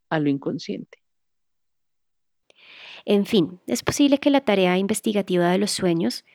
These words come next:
Speaker 2: que fue iniciada por los místicos, la retomaron los artistas, la han explorado el psicoanálisis y solo recientemente abierta al paradigma experimental, sea un mundo complejo que creemos que no se puede abordar solamente desde un punto de vista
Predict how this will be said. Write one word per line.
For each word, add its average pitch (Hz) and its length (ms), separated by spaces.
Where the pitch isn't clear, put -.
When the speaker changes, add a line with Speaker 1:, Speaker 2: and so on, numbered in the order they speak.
Speaker 2:
que 202 120
fue 175 160
iniciada 180 460
por 180 160
los 160 220
místicos, 180 1000
la 185 160
retomaron 156 520
los 143 160
artistas, 185 840
la 185 120
han 175 100
explorado 175 800
el 185 120
psicoanálisis 202 880
y 180 80
solo 226 360
recientemente 196 680
abierta 190 640
al 185 140
paradigma 175 600
experimental, 214 800
sea 247 200
un 254 80
mundo 269 220
complejo 262 640
que - 120
creemos 180 500
que 196 160
no 190 160
se 185 100
puede 214 180
abordar 202 360
solamente 190 540
desde 180 240
un 175 80
punto 208 260
de 214 140
vista - 360